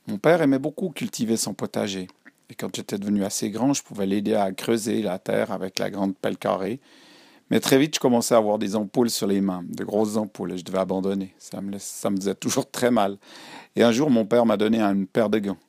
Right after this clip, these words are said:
Ça fait toute la différence. Je pouvais alors creuser, creuser, creuser, sans aucun problème.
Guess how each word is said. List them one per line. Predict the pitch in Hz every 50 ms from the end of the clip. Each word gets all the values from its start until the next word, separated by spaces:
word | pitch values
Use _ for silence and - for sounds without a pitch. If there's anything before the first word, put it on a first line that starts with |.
| _ _ - - - - _ _ _ _ _
Ça | - - - 175
fait | - -
toute | 147 - 147 -
la | 147 135
différence. | 123 117 - - 104 95 92 - - - - -
Je | -
pouvais | - - - 104
alors | 104 98 98 - -
creuser, | - - 117 113 110 101 110 110 113 104 -
creuser, | - - - 127 139 139 131 127 135 135 127 113 107
creuser, | - - - - 131 131 131 131 123 123 127 123 120 113 107 101 98 95 95 92 - _ _ _ _ _ _ _ _ _ _ _ _ _ _ _ _ _ _ _ _ _ _ _ _ _ _ _ _ -
sans | - - 110 107
aucun | 95 - -
problème. | - - - - - -